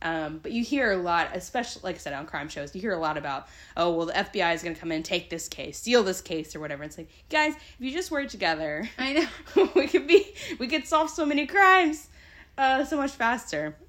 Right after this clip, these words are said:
Speaker 2: Yeah, lots of red tape.
Speaker 1: Yes, yes.
Speaker 2: For sure. Um, but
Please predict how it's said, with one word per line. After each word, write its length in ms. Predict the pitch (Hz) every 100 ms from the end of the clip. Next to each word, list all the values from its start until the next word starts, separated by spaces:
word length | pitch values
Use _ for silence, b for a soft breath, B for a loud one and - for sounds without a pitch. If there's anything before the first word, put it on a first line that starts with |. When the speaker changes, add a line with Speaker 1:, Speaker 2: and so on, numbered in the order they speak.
| _ 226
Speaker 2:
Yeah, 240 | 190 - -
lots 280 | 254 302 302
of 100 | 226
red 220 | 214 196
tape. 240 | - - - - - -
Speaker 1:
Yes, 680 | 214 180 135 - - - - - -
yes. 260 | - - -
Speaker 2:
For 120 | 208
sure. 320 | - - - B B B B B
Um, 360 | 254 254 240 226
but 180 | 254